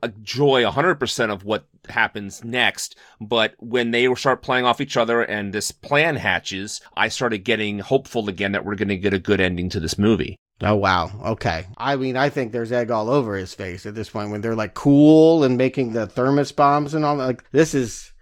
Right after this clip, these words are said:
Speaker 2: I mean, dreadful is the word that I go to. Just dreadful. Arnold's a bad actor.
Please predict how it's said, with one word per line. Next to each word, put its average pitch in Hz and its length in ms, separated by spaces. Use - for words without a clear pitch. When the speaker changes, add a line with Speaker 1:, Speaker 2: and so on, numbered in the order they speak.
Speaker 2:
I - 60
mean, 123 200
dreadful 110 600
is 117 160
the 120 80
word 110 400
that 107 120
I 101 100
go 90 240
to. 76 240
Just 127 240
dreadful. 131 720
Arnold's 262 440
a 196 60
bad 196 420
actor. 170 640